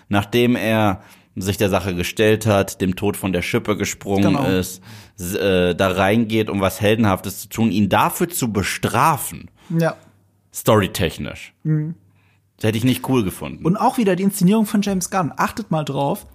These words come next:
Speaker 2: jede einzelne Figur, und du hast grad einen Moment genannt, jede einzelne dieser Figuren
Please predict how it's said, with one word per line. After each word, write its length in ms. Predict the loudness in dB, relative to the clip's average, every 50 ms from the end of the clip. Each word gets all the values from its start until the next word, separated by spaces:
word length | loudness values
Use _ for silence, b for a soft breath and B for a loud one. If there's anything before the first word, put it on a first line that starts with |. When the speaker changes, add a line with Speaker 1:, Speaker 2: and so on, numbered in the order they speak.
| -18 _
Speaker 2:
jede 520 | -10 -4 0 2 2 2 2 0 -2 -2 0
einzelne 340 | 0 -2 0 0 0 0 0
Figur, 180 | 0 0 0
und 80 | 0 0
du 60 | 0
hast 100 | -2 -2
grad 220 | -2 -4 -4 -2 0
einen 160 | 2 4 4
Moment 380 | 4 4 4 4 2 2 0 0
genannt, 320 | 0 2 2 0 -2 -2 0
jede 360 | 0 2 2 2 2 0 2
einzelne 320 | 2 0 0 2 2 0
dieser 180 | 0 0 0 -2
Figuren 520 | -2 -4 -4 -2 0 0 2 2 0 0